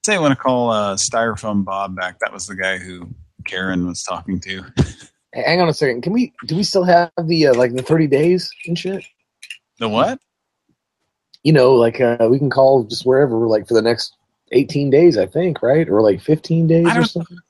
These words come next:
Speaker 1: Like,
Speaker 2: Can we
Speaker 1: like,
Speaker 2: call the fucking Sudan? Like, can we
Speaker 1: it's
Speaker 2: just,
Speaker 1: just
Speaker 2: like
Speaker 1: countries, and, like, it can't be cell phones. It has to be, like, landlines. It's really
Speaker 2: Is it countries with a K, though?
Speaker 1: I think
Speaker 2: I'm asking.
Speaker 1: I think
Speaker 2: This is,
Speaker 1: it's
Speaker 2: this, this is a real question.
Speaker 1: <laughs>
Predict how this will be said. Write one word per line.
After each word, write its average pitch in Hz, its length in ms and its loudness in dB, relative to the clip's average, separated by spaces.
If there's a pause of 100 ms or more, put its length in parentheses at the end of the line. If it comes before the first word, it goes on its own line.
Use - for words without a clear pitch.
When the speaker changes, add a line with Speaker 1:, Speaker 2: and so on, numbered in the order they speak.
Speaker 1:
Like, 107 140 -16 (180)
Speaker 2:
Can 165 120 4
we 202 60 6
Speaker 1:
like, 170 60 0
Speaker 2:
call 226 140 6
the 208 60 0
fucking 226 340 0
Sudan? 185 960 0
Like, - 260 -12 (440)
can 175 120 -10
we 185 140 -2
Speaker 1:
it's 165 180 -4
Speaker 2:
just, 156 100 -4
Speaker 1:
just - 280 -4 (200)
Speaker 2:
like - 120 -20
Speaker 1:
countries, 123 880 -12
and, 107 180 -6
like, 104 220 -10
it - 80 -16 (180)
can't 120 180 -4
be 104 140 -14
cell 107 380 -4
phones. 82 340 -12
It - 80 -16
has 113 220 -10
to 107 80 -16
be, 98 80 -12
like, 92 180 -12
landlines. 85 560 -6
It's - 140 -16
really 92 200 -6
Speaker 2:
Is 139 120 4
it 123 100 2
countries 165 380 2
with 123 100 0
a 117 60 0
K, 85 420 0
though? 73 120 -6
Speaker 1:
I - 20 -
think 110 160 0
Speaker 2:
I'm 117 60 0
asking. 110 600 -4 (100)
Speaker 1:
I 123 60 -2
think 127 120 0
Speaker 2:
This 113 120 -4
is, 101 60 -2
Speaker 1:
it's - 180 -8
Speaker 2:
this, 135 160 0
this 131 40 2
is 127 120 6
a 127 80 6
real 120 220 6
question. 104 440 -4
Speaker 1:
<laughs> - 60 -8